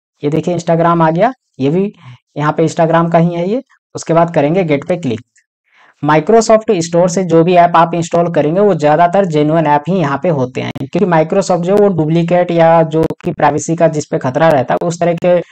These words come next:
डुप्लीकेट और बेकार के ऐप को जो है ये अलाउ ही नहीं करता है Microsoft स्टोर।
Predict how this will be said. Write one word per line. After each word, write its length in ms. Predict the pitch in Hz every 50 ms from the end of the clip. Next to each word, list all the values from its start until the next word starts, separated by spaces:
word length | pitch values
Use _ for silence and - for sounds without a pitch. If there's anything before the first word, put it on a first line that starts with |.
| - - _ -
डुप्लीकेट 460 | 151 151 156 170 170 170 180 175 170
और 140 | 165 165 156
बेकार 340 | 147 147 139 139 151 156 170
के 100 | 170 170 151
ऐप 140 | 139 135 - -
को 100 | 147 139
जो 120 | 135 143
है 120 | 196 262 277 - _ _ -
ये 80 | 165 165
अलाउ 240 | 151 147 143 143 143
ही 120 | 135 165 170
नहीं 200 | 160 139 143 131
करता 260 | - 123 123 - 127
है 60 | 123 120
Microsoft 560 | 117 117 113 - 127 123 - 123 113 - 127
स्टोर। 300 | 117 - - 113 113